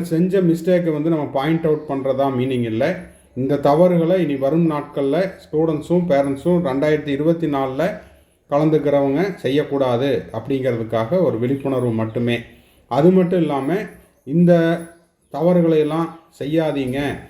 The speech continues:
அப்படின்ட்டு தமிழ்நாடு மெடிக்கல் கவுன்சிலிங்கும் அவங்களுடைய ப்ராஸ்பெக்டஸில் கொடுத்துருக்குறாங்க. So, அதை பத்தி டீட்டெயில்டாக பார்க்கறதுக்கு முன்னாடி, நம்ம எஸ் ஏ பி வியூஸ் YouTube சேனல் கூடிய விரைவில், ஓகேங்களா, இன்று முடிந்தவரை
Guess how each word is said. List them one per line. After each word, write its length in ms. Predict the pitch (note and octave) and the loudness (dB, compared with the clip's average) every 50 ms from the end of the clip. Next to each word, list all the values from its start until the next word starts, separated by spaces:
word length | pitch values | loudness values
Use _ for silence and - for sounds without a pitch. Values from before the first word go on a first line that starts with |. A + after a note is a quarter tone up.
| - _ _ _ - B2 | -20 _ _ _ -10 -6
அப்படின்ட்டு 440 | B2 B2+ D3+ C#3+ C#3 B2 A#2+ E3+ G3+ A#3+ A#3+ E3+ - - - | -4 -2 -2 0 -2 -2 0 0 0 0 0 -4 -8 -6 -2
தமிழ்நாடு 440 | C#3 C#3 D#3+ F3 F3+ F3+ F3+ F3+ F3 E3 | 2 4 6 6 6 6 4 4 2 2
மெடிக்கல் 320 | D3+ D3 D#3 - E3+ D#3+ D3 - | 2 0 -2 -2 -2 -2 -2 -4
கவுன்சிலிங்கும் 560 | D3+ C#3+ C3+ C3+ C3+ C3 B2 B2+ D3 F#3+ G#3+ | -6 -6 -6 -6 -6 -8 -6 -4 -4 -4 -4
அவங்களுடைய 360 | E3+ C#3+ C#3 C3+ C3 B2+ B2 A#2+ A#2+ C3+ | -4 -4 -4 -2 0 0 0 0 0 -2
ப்ராஸ்பெக்டஸில் 720 | B2+ C3+ C#3 - - C#3 B2 - C3+ B2 - B2 A#2+ A2 | -2 -2 -4 -4 -8 -10 -8 -8 -8 -8 -6 -6 -8 -6
கொடுத்துருக்குறாங்க. 640 | - B2 B2+ - C3+ B2 A2 A#2 A2+ A2 G#2+ A2+ C3+ F3+ G3+ F3 - - - _ - _ - - | -6 -8 -8 -6 -6 -6 -4 -4 -4 -4 -2 -2 -2 -4 -4 -6 -12 -20 -20 _ -20 _ -6 -2
So, 100 | C3+ C3 C3+ C3 - - - - _ - _ _ _ - | 0 2 2 0 -2 -6 -14 -20 _ -20 _ _ _ -6
அதை 120 | B2 C3 B2+ C3 | -4 -4 0 0
பத்தி 160 | D3+ D3 D#3+ C#3 C3 | 0 0 0 0 2
டீட்டெயில்டாக 560 | C#3+ D3 C#3+ D#3 D3 C#3+ C3+ C#3 C#3 B2+ C3 | 0 2 2 2 2 2 2 0 0 0 0
பார்க்கறதுக்கு 460 | B2 A#2+ A#2 B2+ A#2+ A2+ A2+ A#2 A#2 A2+ | -2 -2 -2 -2 -4 -4 -4 -4 -4 -4
முன்னாடி, 340 | B2 C3+ C#3 B2 A#2 D3+ G3 F3+ - - - _ _ _ - - - | -2 -2 -2 0 0 0 -2 -2 -6 -10 -20 _ _ _ -16 -10 -6
நம்ம 200 | B2+ C3 C#3 C3 C3 C3+ | -4 -2 0 0 0 0
எஸ் 120 | C3+ - F#3 F3+ | 2 2 2 2
ஏ 20 | F3 F3+ | 4 4
பி 80 | F3+ E3+ D#3 | 4 2 2
வியூஸ் 240 | D#3 D#3+ D#3 D#3+ D3 | 2 -2 -2 -2 -4
YouTube 280 | C#3+ C#3+ D#3 D3 C#3+ - - | -4 -4 -4 -6 -6 -6 -6
சேனல் 280 | C3+ B2 C3 C3+ C#3+ C#3+ C#3 - - _ _ _ _ _ _ - | -6 -4 -2 -2 -4 -4 -6 -10 -14 _ _ _ _ _ _ -2
கூடிய 260 | D3+ D#3+ E3+ E3+ E3 D#3 C#3+ C#3+ | 2 4 6 6 6 6 4 2
விரைவில், 380 | C#3+ D3+ D3 D3 D3+ C#3 G#2 E2 - - - _ _ - - - _ - A#2+ B2 | 2 2 2 2 2 0 0 -4 -8 -14 -20 _ _ -20 -20 -20 _ -14 -12 -8
ஓகேங்களா, 380 | B2 D#3 C#3+ C#3+ C#3 D#3+ F#3+ A3+ - - - - _ _ _ _ _ - - _ _ _ _ _ _ D3 D#3+ | -6 -4 -4 -2 0 -2 -2 -2 -6 -10 -16 -20 _ _ _ _ _ -20 -20 _ _ _ _ _ _ 2 4
இன்று 440 | E3+ E3+ E3+ E3+ E3 D#3+ E3 E3 E3 E3 E3 E3+ - - _ _ - C#3+ | 6 6 6 4 2 2 2 2 2 2 0 -6 -12 -20 _ _ -8 -4
முடிந்தவரை 520 | D3 E3 F3 F3 E3+ F3 E3+ E3 F3 G3+ | 0 2 2 4 4 4 4 4 2 0